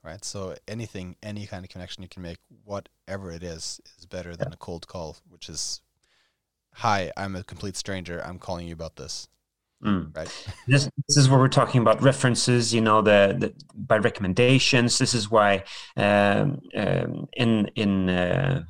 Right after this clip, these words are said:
Speaker 2: elections, they will seek endorsements. This is what we're talking about, right? And then lastly, when we're talking about, um, the, the tactics, this is when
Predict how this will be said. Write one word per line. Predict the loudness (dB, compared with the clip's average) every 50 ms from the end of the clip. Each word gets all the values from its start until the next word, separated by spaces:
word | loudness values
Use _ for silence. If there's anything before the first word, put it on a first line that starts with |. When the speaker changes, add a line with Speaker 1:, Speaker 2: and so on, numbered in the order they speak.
| -10 -6 0
Speaker 2:
elections, | 2 2 4 4 4 4 4 4 4 4 4 2 2 2
they | 2 2 4
will | 2 2 2 2 0 -2 -2 -4
seek | -2 0 2 2 2 0 0
endorsements. | 0 4 6 6 8 6 6 6 6 6 6 6 6 4 4 2 -4 -12 -20 -2 _
This | 4 4 6
is | 4
what | 4 2
we're | 0 0
talking | 0 0 0 0 0 -2
about, | -2 -2 -4 -4 -6 _ _ _ -2 0
right? | 0 0 -2 -6 _ _ _ -20 -20 -20 -18 -16 -16 -14 -14 -14 -14 -14 -16 -16 -18 -20 -20 _ _ _ _ _
And | 6 8 8
then | 10 10 8 6 6 6
lastly, | 6 6 6 6 6 4 6 6 6 6 8 6 6 4 6
when | 6 8 8
we're | 8 6
talking | 6 2 0 2 4 4 4
about, | 6 6 6 4 2 0 -4 -4 -6 -4 2 4
um, | 6 6 8 8 6 6 6 4 2 0 -2 -4
the, | -4 -2 -2 -2 -2 -2
the | -4
tactics, | -2 0 0 0 0 0 0 0 0 2 2 2 2 0 -2 _
this | 2 4 4 4 6 4
is | 4 4 6
when | 6 6 6 6 6 4